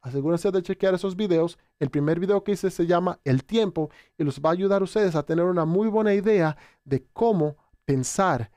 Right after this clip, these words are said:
el tiempo y los va a ayudar a ustedes a desarrollar su ritmo. Hablando de eso, el próximo slide, vamos a hablar del voto popular.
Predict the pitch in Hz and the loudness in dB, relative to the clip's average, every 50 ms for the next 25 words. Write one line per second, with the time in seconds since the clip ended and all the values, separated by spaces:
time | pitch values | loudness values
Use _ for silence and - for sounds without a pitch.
0 | _ - 143 139 - - 151 139 127 - - - 143 131 127 123 143 156 170 175 | _ -2 -2 0 2 2 0 0 -2 -4 -10 -10 -6 -6 -4 -2 -2 0 0 2
1 | 175 180 175 175 170 - 196 190 165 156 - - - 131 127 120 - 131 123 127 | 2 2 2 0 -2 -2 -2 -2 -2 -2 -6 -8 -6 -6 -6 -6 -8 -10 -10 -10
2 | 120 120 143 180 175 160 139 131 117 _ _ _ _ _ _ _ _ - 120 107 | -8 -4 0 0 2 2 0 -2 -4 _ _ _ _ _ _ _ _ -14 -14 -12
3 | 120 127 - - 104 - - _ _ _ _ _ _ _ _ _ _ _ _ _ | -12 -14 -14 -14 -18 -20 -20 _ _ _ _ _ _ _ _ _ _ _ _ _
4 | _ _ _ _ _ _ _ _ _ _ _ _ _ _ _ _ _ _ _ _ | _ _ _ _ _ _ _ _ _ _ _ _ _ _ _ _ _ _ _ _
5 | _ _ _ - 123 123 123 123 131 156 202 247 240 - - 120 104 - _ _ | _ _ _ -10 -8 -6 -4 -2 0 2 2 2 2 0 -2 -8 -12 -12 _ _
6 | _ _ _ _ _ _ _ _ _ _ _ - 143 131 - 196 196 185 - 202 | _ _ _ _ _ _ _ _ _ _ _ -4 -4 -2 0 0 -2 0 0 -2
7 | 196 190 - - 170 120 117 120 127 135 151 175 190 180 - 220 208 214 196 190 | -2 -2 -2 -2 -2 -2 -2 -2 -2 -2 -2 0 0 0 0 0 2 4 4 2
8 | 190 190 180 - _ - _ _ _ _ 160 135 127 156 147 143 - 143 131 127 | 2 0 -2 -8 _ -20 _ _ _ _ -10 -4 0 0 2 2 2 0 0 2
9 | 165 185 190 185 190 175 160 - _ - 156 147 - 151 131 107 101 - - _ | 2 2 0 0 -4 -6 -8 -8 _ -6 -6 -2 0 0 0 0 -2 -6 -14 _